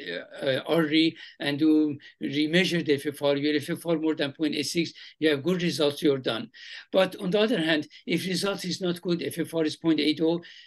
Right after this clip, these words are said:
you know, that, although overlooked by angiography good, I think you, I think that requires stenting, uh, ivusing. You ivus it and then,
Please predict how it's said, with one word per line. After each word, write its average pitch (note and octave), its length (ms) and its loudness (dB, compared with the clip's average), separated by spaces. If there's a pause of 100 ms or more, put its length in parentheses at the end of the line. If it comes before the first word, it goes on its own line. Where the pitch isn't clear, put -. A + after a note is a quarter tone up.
you D3+ 220 -4
know, C#3+ 240 -2
that, E3 240 -2
although E3+ 280 2
overlooked D#3 400 0
by E3+ 80 -2
angiography D3+ 460 0
good, F3+ 240 0 (240)
I D3+ 100 -8
think F3 180 -2
you, D#3 180 0 (240)
I - 40 -6
think E3+ 200 0
that C#3+ 180 0
requires C#3+ 340 0
stenting, B2+ 460 -4 (140)
uh, F#3 160 0 (100)
ivusing. D3 440 -2 (280)
You - 140 0
ivus F3 580 0
it F#3 160 -4
and C3 160 -6
then, D3+ 280 2